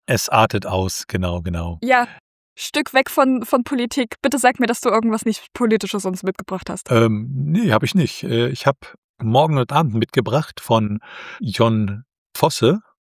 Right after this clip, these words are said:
Speaker 1: Ähm, der war Nobelpreisgewinner oder ist Nobelpreisgewinner. Man ist ja dann Gewinner, ne? Genau. Ich glaub, den hat er zweitausenddreiundzwanzig erhalten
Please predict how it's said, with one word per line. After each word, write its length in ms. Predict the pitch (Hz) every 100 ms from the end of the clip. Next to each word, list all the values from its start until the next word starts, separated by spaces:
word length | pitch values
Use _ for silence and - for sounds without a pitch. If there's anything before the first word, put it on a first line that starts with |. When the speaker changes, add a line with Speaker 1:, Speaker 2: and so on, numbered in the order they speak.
| _ -
Speaker 1:
Ähm, 460 | 120 110 107 107 101
der 260 | 107 101 98
war 100 | 110
Nobelpreisgewinner 1300 | 113 95 147 - 113 - - 95 90 101 123 175 208 - _ _ -
oder 160 | 95
ist 220 | 120 -
Nobelpreisgewinner. 640 | 165 127 143 - 151 151 131
Man 120 | 95
ist 220 | - -
ja 80 | 87
dann 220 | - 101
Gewinner, 360 | - 104 87 82
ne? 160 | 113 139
Genau. 340 | 101 95 156 - - - -
Ich 80 |
glaub, 160 | - -
den 100 | 120
hat 100 | 107
er 80 | 107
zweitausenddreiundzwanzig 2000 | - - 104 107 98 101 - 101 85 85 110 131 147 - - 135 - 151 131
erhalten 720 | 330 139 123 147 - 165 180